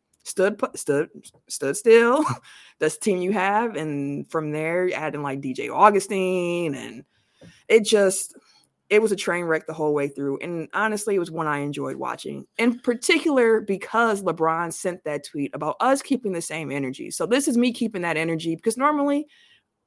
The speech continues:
I don't like to revel in other teams' misfortunes because they come right back around to you very, very quickly. So I tend to believe in karma and all that type of stuff. So I try to be cool.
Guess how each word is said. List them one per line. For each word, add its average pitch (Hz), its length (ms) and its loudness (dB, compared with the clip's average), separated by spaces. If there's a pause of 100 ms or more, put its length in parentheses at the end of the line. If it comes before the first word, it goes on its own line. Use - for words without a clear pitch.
(140)
I 269 100 0
don't 254 160 2
like 190 140 0
to 196 100 -2
revel 147 360 2
in 143 80 -4
other 147 200 0
teams' 151 440 -4
misfortunes 160 760 -4
because 151 220 -4
they 165 100 -8
come 226 260 -2
right 202 160 -4
back 170 200 -6
around 156 460 -4
to 151 100 -6
you 139 440 0
very, 147 240 4
very 135 240 -2
quickly. 139 440 -8
So 135 320 -12 (460)
I 156 80 -10
tend 160 260 -4
to 151 60 -4
believe 147 280 -2
in 139 120 -8
karma 143 340 -4
and 139 200 -6
all 135 180 -6
that 143 180 -8
type - 220 -10
of - 60 -20
stuff. - 180 -12
So - 60 -12
I 185 40 -12
try 302 160 2
to 302 80 0
be 254 120 2
cool. 220 420 2